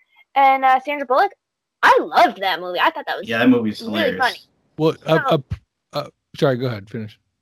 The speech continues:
Speaker 1: No, go, go for it. Go for it.
Speaker 3: Well, what I was gonna say is that a prime example of something that they were just like, "Let's regurgitate an idea, but make it females." Like you said, the all-female Ghostbusters, but also the, was it Ocean's
Speaker 1: Ocean's
Speaker 3: Eight?
Speaker 1: Eight?
Speaker 2: Yeah.
Speaker 3: Like,
Speaker 1: I
Speaker 3: that,
Speaker 1: actually liked
Speaker 3: that
Speaker 1: it a
Speaker 3: movie
Speaker 1: little.
Speaker 3: bombed horribly.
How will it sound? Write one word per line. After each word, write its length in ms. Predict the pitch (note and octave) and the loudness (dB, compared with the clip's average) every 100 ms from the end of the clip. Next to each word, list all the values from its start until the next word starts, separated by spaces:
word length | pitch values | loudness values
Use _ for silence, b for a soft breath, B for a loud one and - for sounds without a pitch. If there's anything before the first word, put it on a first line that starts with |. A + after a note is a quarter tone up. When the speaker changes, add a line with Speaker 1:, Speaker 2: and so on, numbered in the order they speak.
| _ A#4 | _ -10
Speaker 1:
No, 120 | F4+ | -6
go, 120 | F4+ - | -6 -4
go 80 | G#4+ | 0
for 160 | G4+ | 0
it. 100 | - - | -2 -10
Go 60 | _ | _
for 100 | C4+ | -12
it. 60 | - | -4
Speaker 3:
Well, 160 | C#3+ C#3+ - | -2 -2 0
what 120 | D#3 | 2
I 20 | |
was 100 | D#3 | 2
gonna 140 | D#3 E3+ | 2 0
say 100 | F3+ | 0
is 60 | |
that 120 | D3 C#3+ | 0 -2
a 60 | |
prime 300 | C3+ E3+ G3 | -4 0 0
example 640 | F3+ A#2 C3 C#3+ C#3 A#2+ | -2 -4 -4 -2 0 -2
of 160 | A#2+ A#2 | -4 -6
something 440 | - C3 B2 B2 B2 | -4 -2 -2 -4 -4
that 120 | A#2+ | -4
they 180 | A#2+ A#2 | -4 -4
were 140 | A#2+ | -4
just 300 | A2 A2+ - | -4 -6 -6
like, 360 | A#2 A2 - _ _ _ _ _ - | -6 -6 -10 _ _ _ _ _ -4
"Let's 200 | C3+ C3+ | -4 -2
regurgitate 560 | C#3+ A#2+ C3 B2 A2+ B2 | -2 0 -2 -2 -4 -2
an 80 | |
idea, 380 | B2 A2 A#2 A#2 | -2 -2 -4 -4
but 100 | A2+ A2+ | -4 -4
make 140 | A2+ | -4
it 80 | G#2 | -6
females." 580 | - C3+ A#2+ G2 G2 G#2 b b | -6 -4 -2 -4 -10 -14 b b
Like 100 | C3+ | -2
you 80 | C#3+ | 0
said, 140 | C#3 A#2+ | 0 0
the 80 | A#2+ | 2
all-female 440 | B2+ - C3 A#2+ | 0 0 -2 -2
Ghostbusters, 600 | A2+ A#2+ B2+ A2 B2 A2 | -2 -4 -4 -4 -4 -4
but 100 | B2 | -2
also 300 | C3+ E3 - | 0 2 2
the, 180 | C3 B2 | 0 -2
was 200 | B2 B2+ | -2 -2
it 80 | A#2 | -2
Ocean's 380 | B2 B2+ D3 B2+ | -2 -2 -2 -2
Speaker 1:
Ocean's 120 | A#3 | -2
Speaker 3:
Eight? 200 | A#2+ D#3 G3+ | -4 -4 -6
Speaker 1:
Eight? 140 | E4+ _ _ _ _ - | -10 _ _ _ _ -6
Speaker 2:
Yeah. 300 | B2 B2+ C#3+ | 0 4 2
Speaker 3:
Like, 140 | C3+ | 2
Speaker 1:
I 20 | E3 | 2
Speaker 3:
that, 140 | E3+ | 2
Speaker 1:
actually 240 | - A#4+ C5+ | 0 -6 -4
liked 260 | - - | -2 -2
Speaker 3:
that 120 | D3+ F#3+ | 2 2
Speaker 1:
it 60 | |
a 60 | F3+ | 4
Speaker 3:
movie 200 | F#3+ E3+ | 2 2
Speaker 1:
little. 140 | A#2+ - | -2 -4
Speaker 3:
bombed 420 | C3+ D3 C#3 A#2 | -2 -2 -2 -6
horribly. 1080 | A2+ - - D3 E3 D3 A2 G#2 G#2 B2+ | -12 -20 -6 0 2 2 -2 -10 -10 -12